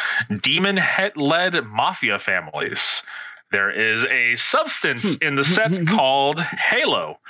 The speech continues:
Speaker 2: Oh,
Speaker 1: Um,
Speaker 2: no.
Speaker 1: it enhances one's magical capabilities. You can smoke it, you can inject it, you can rub it as a salve, you can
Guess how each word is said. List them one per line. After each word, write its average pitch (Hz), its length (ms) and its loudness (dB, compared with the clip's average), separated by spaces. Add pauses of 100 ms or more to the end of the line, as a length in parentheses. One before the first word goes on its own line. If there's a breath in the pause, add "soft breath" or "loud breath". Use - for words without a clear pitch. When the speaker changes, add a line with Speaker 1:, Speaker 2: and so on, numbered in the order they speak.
Speaker 2:
Oh, 135 360 -2
Speaker 1:
Um, 90 300 2
Speaker 2:
no. - 60 -8 (220)
Speaker 1:
it 135 80 -4 (100)
enhances 127 580 -2
one's 117 520 0
magical 135 500 -2
capabilities. 139 920 0
You 104 140 0
can 90 240 -2
smoke 139 540 0
it, 147 100 -4
you 107 180 -4
can 117 140 -2
inject 104 520 -2
it, 117 100 -4
you 104 140 -2
can 90 180 -4
rub 110 180 0
it 123 100 0
as 101 220 0
a 95 80 -6
salve, 107 520 0
you 127 120 0
can 147 180 -2